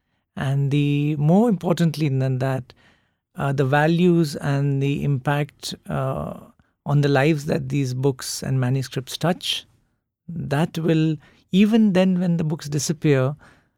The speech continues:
uh, those those impulses will keep getting transmitted from generation to generation. So I suppose what the purpose of the books, suppose books disappeared from the earth today, whatever lives they have impacted until now,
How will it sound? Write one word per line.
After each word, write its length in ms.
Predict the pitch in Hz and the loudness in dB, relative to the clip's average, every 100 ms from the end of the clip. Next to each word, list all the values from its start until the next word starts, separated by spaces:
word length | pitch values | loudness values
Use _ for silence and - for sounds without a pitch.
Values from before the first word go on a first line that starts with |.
| _ _ | _ _
uh, 640 | 139 139 139 - 160 - 170 | -4 -4 -4 -4 -4 -6 -4
those 760 | 143 180 185 - - - - _ _ _ - | 0 4 2 0 -10 -14 -20 _ _ _ -4
those 180 | 156 180 170 | 0 2 2
impulses 500 | 156 170 156 185 170 | 0 -2 -2 -2 -2
will 100 | 170 151 | -2 0
keep 120 | 185 | 0
getting 220 | 180 160 | 0 -2
transmitted 560 | - 151 147 160 156 151 | 0 0 0 -4 -6 -2
from 180 | 156 139 | -2 0
generation 560 | 139 139 135 131 139 | 0 0 -2 -4 -4
to 80 | 135 | -4
generation. 640 | 127 131 131 143 120 135 - - _ | -2 -2 -2 -4 -4 -8 -12 -16 _
So 120 | - 147 | 0 2
I 80 | 147 | 2
suppose 360 | 175 170 170 | 2 2 2
what 120 | 160 | 2
the 80 | 151 | 0
purpose 340 | 139 156 151 147 | 2 2 0 -4
of 120 | 139 | -4
the 80 | 147 | -2
books, 240 | 143 135 | -2 -2
suppose 360 | - 156 190 175 | -4 0 2 2
books 220 | 160 143 | 0 -2
disappeared 480 | 151 - 151 151 139 | -2 -2 0 0 0
from 180 | 139 135 | -2 -2
the 160 | 135 | 0
earth 240 | 131 135 - | 0 -2 -6
today, 480 | 113 143 160 147 156 _ _ _ _ _ _ _ _ _ _ | 0 2 4 2 -4 _ _ _ _ _ _ _ _ _ _
whatever 600 | 156 123 156 180 196 180 - _ _ _ _ | -2 2 4 6 4 2 -2 _ _ _ _
lives 400 | 160 147 165 147 | 0 2 4 2
they 80 | 147 | 2
have 100 | 143 | 2
impacted 480 | 143 127 135 131 139 | 0 -2 -4 -2 -2
until 280 | 127 123 | -2 -4
now, 440 | 131 - - 156 | -4 -2 -2 -4